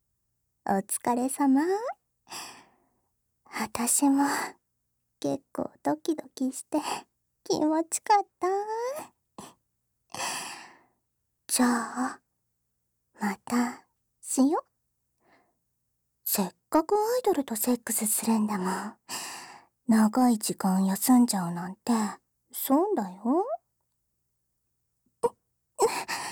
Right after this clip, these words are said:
チンポ、反応してきた。し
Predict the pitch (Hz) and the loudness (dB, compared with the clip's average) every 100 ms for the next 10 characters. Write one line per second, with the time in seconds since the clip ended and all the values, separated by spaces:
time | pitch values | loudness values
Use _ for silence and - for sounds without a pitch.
0 | - _ _ 523 - - - _ _ _ | -12 _ _ -4 -4 -4 -8 _ _ _
1 | - 698 - - - - - - 277 269 | -4 -4 -2 -6 -8 -12 -8 -2 0 -2
2 | - _ - - 240 240 - - 226 233 | -8 _ 0 4 4 4 -2 -10 -4 -4
3 | - - - - - 294 294 381 453 508 | -4 -8 -8 -10 -2 0 2 2 0 -2
4 | - - - - 480 - - - - _ | -4 -8 -10 -4 0 0 0 -4 -12 _
5 | _ - - - _ _ _ _ _ _ | _ -20 -20 -20 _ _ _ _ _ _
6 | - - | -4 -2